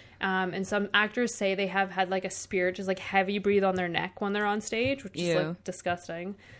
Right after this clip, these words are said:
Speaker 1: Um, visitors also reported seeing a man walking the hallways and also on this stage, so it's not just the actors. Um, now, the spirit could be a spirit of any actor that has been there, but people just believe it's Booth.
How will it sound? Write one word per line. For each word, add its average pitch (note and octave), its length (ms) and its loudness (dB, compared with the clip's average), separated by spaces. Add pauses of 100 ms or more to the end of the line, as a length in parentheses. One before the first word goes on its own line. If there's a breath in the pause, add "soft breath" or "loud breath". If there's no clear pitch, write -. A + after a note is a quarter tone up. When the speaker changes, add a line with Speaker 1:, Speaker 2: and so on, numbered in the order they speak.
(220 soft breath)
Speaker 1:
Um, G3+ 460 2
visitors B3+ 500 4 (100)
also G#3 280 2
reported G#3 480 2
seeing A3 240 2
a - 40 0
man G3+ 380 2
walking F#3+ 320 2
the G3 60 -2
hallways G3 500 2
and G3 100 -2
also F#3+ 300 0
on G3+ 160 0
this G#3 160 -2
stage, G#3 380 0
so - 100 -6
it's F#3+ 140 -6
not G3+ 160 -4
just G#3 120 -12
the - 140 -2
actors. F3+ 560 -2 (420 soft breath)
Um, G3+ 340 0
now, G#3 120 4
the G#3 120 0
spirit C4 420 4
could B3+ 100 0
be A3 320 0
a - 160 -4
spirit G3+ 300 0
of F#3 80 -2
any G3+ 200 2
actor F3+ 520 2
that F3+ 140 -4
has F#3+ 280 -6
been F3+ 380 -4 (180)
there, G#3 420 4
but A3 260 -4
people A3+ 220 -2
just G3+ 300 -6 (160)
believe G#3+ 240 2
it's G3 100 -6
Booth. F3 460 -4